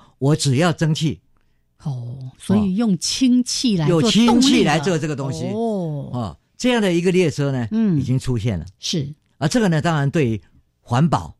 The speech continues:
Speaker 2: 嗯哼。
Speaker 1: 有非常有重要的意义。
Speaker 2: 没错。
Speaker 1: 那第一条列车做出来之后，将来当然会有更多的列车会被这样造出来。
Speaker 2: OK。
Speaker 1: 它的造价、它的很多东西就会改变的，
Speaker 2: <laughs>
Speaker 1: 哈。
Speaker 2: 是。
Speaker 1: 另外我们到澳洲，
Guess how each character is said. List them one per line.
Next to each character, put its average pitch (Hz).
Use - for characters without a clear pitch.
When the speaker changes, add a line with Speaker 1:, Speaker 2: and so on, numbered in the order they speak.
Speaker 2:
嗯 147
哼。 202
Speaker 1:
有 113
非 156
常 127
有 104
重 127
要 117
的 107
意 107
义。 98
Speaker 2:
没 143
错。 175
Speaker 1:
那 135
第 240
一 226
条 131
列 175
车 151
做 160
出 131
来 117
之 107
后， 120
将 185
来 120
当 139
然 123
会 127
有 95
更 160
多 175
的 131
列 151
车 127
会 123
被 92
这 117
样 98
造 95
出 98
来。 80
Speaker 2:
OK。 175
Speaker 1:
它 170
的 151
造 160
价、 143
它 135
的 123
很 98
多 110
东 113
西 113
就 -
会 110
改 -
变 110
的， 87
Speaker 2:
<laughs> -
Speaker 1:
哈。 90
Speaker 2:
是。 196
Speaker 1:
另 185
外 208
我 160
们 156
到 202
澳 190
洲， 180